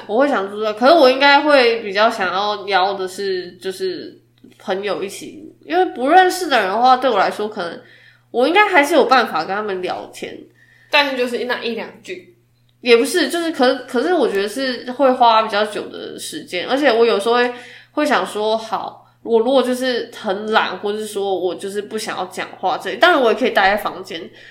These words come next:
Speaker 1: 但我如果比，比如说哪一天真的反应非常冷淡，你知道，当你很激动，然后变冷淡的时候，人家就会想说你是不是生气或什么之类的。
Speaker 2: 对啊，
Speaker 1: 对，但是，
Speaker 2: 对啊。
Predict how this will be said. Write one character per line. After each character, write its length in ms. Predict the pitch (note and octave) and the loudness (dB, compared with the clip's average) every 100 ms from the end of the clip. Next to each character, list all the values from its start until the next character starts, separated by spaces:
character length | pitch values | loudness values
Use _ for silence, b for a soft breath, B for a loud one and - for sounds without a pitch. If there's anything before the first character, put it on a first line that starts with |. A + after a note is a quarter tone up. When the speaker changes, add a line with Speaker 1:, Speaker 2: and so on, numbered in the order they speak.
| B - | B 2
Speaker 1:
但 160 | E4+ | 4
我 60 | A#3 | 6
如 100 | A#3 | 6
果 180 | A#3+ A#3 | 4 0
比， 140 | G#3 - - G3+ | -4 -6 -8 -8
比 80 | |
如 60 | G3+ | -6
说 80 | A#3 | -4
哪 140 | A3+ F3 | -4 -4
一 60 | |
天 200 | F#3 G#3 | -6 -8
真 220 | G#3 A3 | -6 -4
的 80 | F#3+ | -4
反 220 | - F#3 | -4 -4
应 40 | G3+ | -4
非 160 | G#3+ | -6
常 240 | G#3 G3+ F#3+ | -6 -6 -6
冷 260 | F3+ - - | -6 -8 -8
淡， 200 | D#3+ - | -8 -8
你 80 | G3 | 0
知 80 | A#3 | 6
道， 240 | C4 C4 B B B _ | 6 6 B B B _
当 200 | B3+ C#4+ | 2 4
你 160 | B3 G3 F#3+ - - - | -2 -4 -10 -16 -20 -2
很 260 | A#3 G#3 F#3+ | 0 0 -2
激 220 | C#3+ A#3+ | -8 2
动， 260 | C4 F#3 | 2 2
然 80 | F#3+ | 0
后 80 | G#3 | 0
变 280 | A#3+ G#3+ F#3+ | 0 0 -2
冷 200 | F3 - | -6 -2
淡 160 | G#3 | -2
的 80 | F3 | -2
时 80 | F#3 | -4
候， 80 | F#3+ | -6
人 140 | F#3 | -4
家 140 | G3 G3+ | -4 -4
就 100 | G#3 | -4
会 60 | |
想 160 | G3+ F3 | -6 -8
说 120 | G3 | -6
你 60 | F#3 | -8
是 100 | F#3+ | -6
不 40 | |
是 80 | G3 | -8
生 300 | F#3+ F#3+ F3+ | -6 -8 -8
气 240 | F3+ F3 F3 | -12 -12 -10
或 120 | F#3+ | -10
什 120 | - | -12
么 80 | - | -16
之 200 | - - | -16 -12
类 140 | - - | -6 -2
的。 0 | |
Speaker 2:
对 100 | A#3+ | -2
啊， 300 | G#3 F#3+ F#3 | -2 -2 -2
Speaker 1:
对， 200 | F#3+ G3 | -4 -2
但 140 | A#3+ | 0
是， 80 | C#4 | 0
Speaker 2:
对 80 | C#4+ | -2
啊。 240 | F#3 | -4